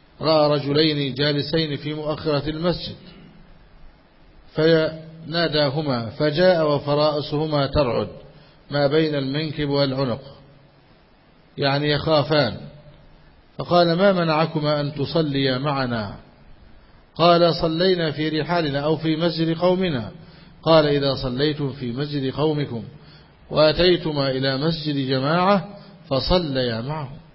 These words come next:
فهي لكم نافلة." كل ذلك حرصا على ال-، الاجتماع ولا الفرقة؟ الاجتماع،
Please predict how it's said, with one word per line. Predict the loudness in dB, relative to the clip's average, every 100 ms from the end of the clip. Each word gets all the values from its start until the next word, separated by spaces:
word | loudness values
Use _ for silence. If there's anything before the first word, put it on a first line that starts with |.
| -20 -20 -20 -20 -4
فهي | 0 2 2
لكم | 0 -2 -6
نافلة." | -4 -6 -2 -2 -2 -8 -20 -20 -20 -20 -20 -20 -20 -20 -20 _ -20 -20 -20 _ -20 0
كل | 4 4 4
ذلك | 4 2
حرصا | 0 -2 -2 -4
على | -2 0 0 0 -4 -14 -20 -20 -20 -20 -20 -20 -18 -8
ال-، | -6
الاجتماع | -6 -6 -8 -6 -4 2 4
ولا | 4 0
الفرقة؟ | 0 -2 2 0 0 -8 -18 -20 -20 -20 -20 -20 -8 -4
الاجتماع، | -2 -4 -6 -4 -2 -4